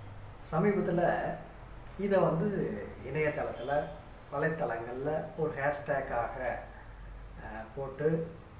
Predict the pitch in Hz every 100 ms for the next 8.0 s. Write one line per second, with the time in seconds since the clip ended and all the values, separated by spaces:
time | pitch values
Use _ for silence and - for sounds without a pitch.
0 | - - - - - 160 160 170 202 196
1 | 180 139 - - - - - 160 147 139
2 | - - 180 170 175 170 165 156 165 190
3 | - - 165 - - - - - - -
4 | - - - - - - - - - -
5 | - - - - 180 175 165 160 147 139
6 | 131 123 143 151 147 - - - - -
7 | - - 120 151 165 147 127 120 117 117